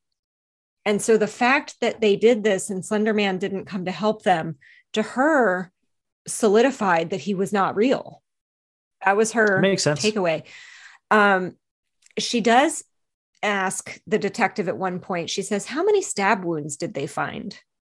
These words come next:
Speaker 1: And the detective says, "Nineteen." And she says, "Okay." Morgan counted seventeen,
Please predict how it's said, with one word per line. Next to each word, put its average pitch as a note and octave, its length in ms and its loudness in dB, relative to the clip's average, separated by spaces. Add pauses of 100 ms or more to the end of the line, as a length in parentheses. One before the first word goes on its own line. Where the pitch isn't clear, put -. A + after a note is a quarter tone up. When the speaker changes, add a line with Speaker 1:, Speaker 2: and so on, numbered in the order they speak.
(760)
Speaker 1:
And F#3 320 2
the G3+ 60 -2
detective F#3+ 500 -6
says, E3 240 -6
"Nineteen." F3+ 840 -6 (520)
And F#3 160 -4
she - 180 -4
says, E3+ 440 -4
"Okay." G3 540 -4 (440)
Morgan B3+ 440 4
counted F#3+ 420 -2
seventeen, E3+ 680 -6